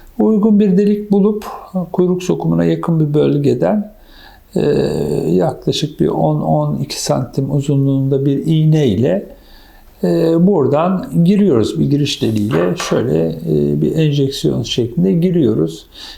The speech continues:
Girdikten sonra biraz daha ileriye itip o iğneyi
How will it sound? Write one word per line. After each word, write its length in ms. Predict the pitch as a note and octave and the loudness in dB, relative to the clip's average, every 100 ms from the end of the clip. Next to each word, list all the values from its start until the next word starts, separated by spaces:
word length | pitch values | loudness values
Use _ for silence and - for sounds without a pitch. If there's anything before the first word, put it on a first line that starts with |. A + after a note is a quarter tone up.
| - - | -20 0
Girdikten 600 | F#3 F#3+ G3+ G#3 G#3+ G3 | 2 4 0 0 0 0
sonra 300 | F#3 F#3 F#3 | 0 0 2
biraz 300 | F3+ F3 E3 | 2 2 2
daha 140 | F3 | 0
ileriye 540 | E3 F3 F3 F3 F3 E3+ | 2 2 2 2 2 0
itip 480 | F3 - E3+ - D3 | -2 -2 -4 -2 -2
o 180 | - D3 | 0 0
iğneyi 720 | C#3+ C3+ A#2+ A2 D3 G3 | 0 0 2 2 0 -2